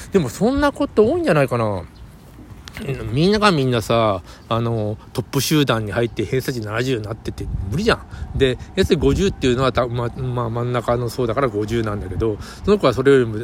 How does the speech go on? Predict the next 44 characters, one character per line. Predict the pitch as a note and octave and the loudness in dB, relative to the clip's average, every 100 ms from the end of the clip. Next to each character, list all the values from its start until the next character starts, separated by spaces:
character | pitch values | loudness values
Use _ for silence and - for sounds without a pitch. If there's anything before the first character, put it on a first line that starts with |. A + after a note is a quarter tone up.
| A#2 | -8
ず-、 | A#2 G#2+ D3+ B2 | -8 2 2 2
ず | A#2 | -6
っ | C3 | -8
と | - | -6
下 | - B2 | -2 0
な | B2 | 0
ん | |
だ | G#2 | -4
け | F#2 | -6
ど | F2 | -10
ね。 | F#2+ - - - - | -12 -14 -16 -12 -6
で、 | B2 | -4
あ | |
の、 | A#2+ A#2+ - | -2 -6 -2
で | G#3 | 0
も、 | D3+ - - | 0 -4 -8
あ | D3+ | -2
の、 | D3 | 2
偏 | G#3+ | 4
差 | A#3 | 4
値 | |
五 | D3+ E3+ | 4 4
十 | B3+ | 2
周 | - D3+ | 2 2
辺 | C3 C3 | 2 2
っ | |
て | A#2 | 0
さ、 | C#3 A#2 G2 - - | 0 0 -2 -10 -6
あ | C3 | -4
の、 | B2+ D3+ | -2 -4
五 | C#3 E3 | 0 2
十 | G3 A3+ | 2 4
五 | G#3+ | 4
も | A3 D3 | 6 6
四 | D#3+ G#3 | 4 2
十 | C3+ A#2+ | 0 2
五 | B2+ | 2
も | B2+ A2+ | 0 0
四 | B2+ D3+ | 0 -2
十 | C3+ B2+ | -2 -4
も | G#2+ G2 - - | -4 -8 -10 -6
結 | - F#3+ | 0 0
構 | - A#2+ | 0 -2
ね、 | G2 G#2+ A2 | -2 -8 -10